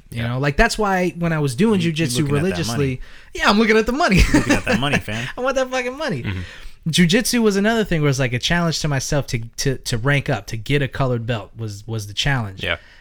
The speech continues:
Speaker 1: And, you know, I've, I've kind of faltered on that, but it's still that thing.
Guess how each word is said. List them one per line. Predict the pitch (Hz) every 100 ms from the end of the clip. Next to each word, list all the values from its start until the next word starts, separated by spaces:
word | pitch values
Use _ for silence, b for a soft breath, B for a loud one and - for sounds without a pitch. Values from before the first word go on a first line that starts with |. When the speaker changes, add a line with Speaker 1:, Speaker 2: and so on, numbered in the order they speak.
| B B
Speaker 1:
And, | 123 107 101 104
you | 120
know, | 104
I've, | 120 123
I've | 135
kind | - 175
of | 139
faltered | 156 147 - 123
on | 117
that, | 127 120 -
but | 117
it's | 117
still | - 170 170 156
that | 135 120 -
thing. | - 160 143 127 117 110